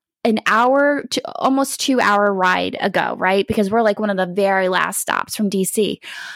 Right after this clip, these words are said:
So I was like, "This poor woman probably used the restroom before she got on the train, walked through the entire train station, walked to the train,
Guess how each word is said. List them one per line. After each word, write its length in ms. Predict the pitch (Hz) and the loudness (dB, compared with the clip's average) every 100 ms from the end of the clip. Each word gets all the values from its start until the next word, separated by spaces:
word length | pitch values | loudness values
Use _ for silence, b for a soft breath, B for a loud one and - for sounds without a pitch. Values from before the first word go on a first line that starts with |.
| B - | B -2
So 200 | 285 262 | 0 2
I 200 | 285 370 | 2 2
was 140 | 370 | 2
like, 200 | 269 233 | 0 0
"This 160 | 330 - | -2 0
poor 260 | - 370 294 | 0 4 4
woman 280 | 262 214 | 4 0
probably 340 | - 240 254 285 | 0 0 4 4
used 220 | 277 254 | 2 2
the 60 | 220 | 2
restroom 420 | 208 233 220 196 | 2 0 0 0
before 360 | 196 - 247 | -2 0 0
she 140 | 277 240 | 2 2
got 80 | 208 | 2
on 80 | |
the 60 | 208 | 0
train, 240 | - 202 | -2 0
walked 240 | 202 196 - | 0 0 -2
through 80 | 202 | -2
the 80 | |
entire 360 | 196 - 269 339 | -2 0 0 2
train 280 | - 247 233 | 2 2 2
station, 420 | - 190 - 196 | 0 -2 -2 0
walked 280 | 208 240 - | 0 0 0
to 40 | |
the 80 | 233 | -2
train, 380 | - 226 214 | 0 0 0